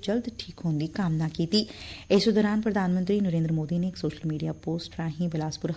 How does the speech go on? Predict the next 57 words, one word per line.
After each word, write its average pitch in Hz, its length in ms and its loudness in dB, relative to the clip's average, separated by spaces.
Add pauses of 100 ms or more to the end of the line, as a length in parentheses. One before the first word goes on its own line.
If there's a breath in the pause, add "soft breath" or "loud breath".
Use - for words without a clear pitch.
ਹਾਦਸੇ 156 240 -8
'ਚ - 100 -10
ਹੋਏ 165 220 0
ਜਾਨੀ 175 340 0
ਤੇ 190 120 -2
ਮਾਲੀ 156 240 -2
ਨੁਕਸਾਨ 160 520 -4
ਤੇ 170 100 0 (640 loud breath)
ਦੁੱਖ 196 220 0
ਪ੍ਰਗਟ 196 320 0
ਕਰਦਿਆਂ 175 480 -2 (140)
ਉਨ੍ਹਾਂ 190 300 0 (760 loud breath)
ਪ੍ਰਭਾਵਿਤ 208 420 6
ਪਰਿਵਾਰਾਂ 175 420 0
ਪ੍ਰਤੀ 185 200 -4
ਸੰਵੇਦਨਾ 202 520 0
ਜ਼ਾਹਰ 160 280 -2
ਕੀਤੀ 170 380 2
ਅਤੇ 190 200 0
ਜ਼ਖਮੀਆਂ 175 460 0
ਦੇ 190 220 2 (140)
ਠੀਕ 214 360 -6
ਹੋਣ 160 140 2
ਦੀ 165 80 0 (100)
ਕਾਮਨਾ 202 320 2
ਵੀ 160 120 0
ਕੀਤੀ 160 340 0
ਹੈ। 175 160 6
ਪ੍ਰਧਾਨ 165 320 2
ਮੰਤਰੀ 165 280 0
ਨੇ 208 100 4
ਮ੍ਰਿਤਕਾਂ 165 360 -2
ਦੇ 165 120 0
ਨੇੜਲੇ 160 340 0
ਰਿਸ਼ਤੇਦਾਰਾਂ 160 540 -2
ਲਈ 196 240 2 (440 loud breath)
ਪ੍ਰਧਾਨ 202 320 6
ਮੰਤਰੀ 202 260 2
ਰਾਸ਼ਟਰੀ 170 340 0
ਰਾਹਤ 165 260 -2
ਫੰਡ 165 200 -2
ਵਿੱਚੋਂ 170 240 -2
ਦੋ 160 140 0
ਦੋ 156 120 0
ਲੱਖ 156 240 -4
ਰੁਪਏ 160 260 -2
ਤੇ 185 140 0
ਜ਼ਖਮੀਆਂ 185 440 0
ਲਈ 220 120 4
ਪੰਜਾਹ 190 320 -2
ਪੰਜਾਹ 208 460 -2
ਹਜ਼ਾਰ 160 260 -4
ਰੁਪਏ 165 180 -6
ਦੀ 180 120 0
ਵਿੱਤੀ 170 300 -2
ਮਦਦ 165 360 -4
ਦਾ 156 140 -2